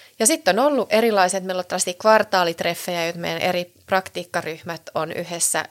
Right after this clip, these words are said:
järjestänyt. Et meillä on ollut esimerkiksi tämmöistä etä, ö, escape room-systeemiä ja nyt oli just tämmönen vähän aikaa sitten, missä oli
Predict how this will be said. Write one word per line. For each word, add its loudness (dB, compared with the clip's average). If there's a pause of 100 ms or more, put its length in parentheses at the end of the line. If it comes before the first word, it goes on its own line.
(120)
järjestänyt. -4
Et -6
meillä -4
on -4
ollut -2
esimerkiksi -2
tämmöistä -4 (280)
etä, 2 (300)
ö, -4 (400)
escape 0
room-systeemiä -2
ja 2
nyt -8
oli -2
just -8
tämmönen -4 (140)
vähän -4
aikaa -2
sitten, -8
missä -6
oli -6